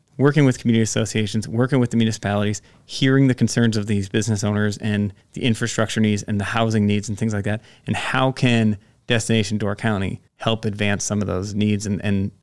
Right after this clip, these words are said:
and solve some of these problems? So that's the primary thing that we were looking for, someone who can do those things and probably expanding the marketing efforts. I wouldn't even say expanding, but satisfying the marketing efforts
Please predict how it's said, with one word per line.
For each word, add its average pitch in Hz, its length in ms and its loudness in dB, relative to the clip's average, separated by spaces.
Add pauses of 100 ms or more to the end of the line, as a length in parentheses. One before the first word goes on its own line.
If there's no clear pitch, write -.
(100)
and 104 100 -2
solve 113 440 2
some 107 180 -2
of 98 60 -2
these 95 180 -6
problems? 98 500 -2 (120)
So 110 300 2 (200)
that's 127 360 0
the 110 240 -2
primary 113 560 2
thing 107 340 -2 (180)
that 104 440 -2 (100)
we 113 120 0
were 110 120 4
looking 156 180 2
for, 101 180 -6
someone 135 240 0
who 127 100 2
can 113 200 0 (380)
do 143 160 4
those 127 280 4
things 98 300 -2 (260)
and 107 300 4
probably 117 340 2 (220)
expanding 123 480 2
the 107 60 4
marketing 113 400 2
efforts. 101 360 -6 (240)
I 123 60 2
wouldn't 120 160 6
even 107 100 2
say 98 160 0
expanding, 98 540 -2
but 107 180 -4 (280)
satisfying 127 540 0
the 98 60 0
marketing 107 400 0
efforts 95 360 -4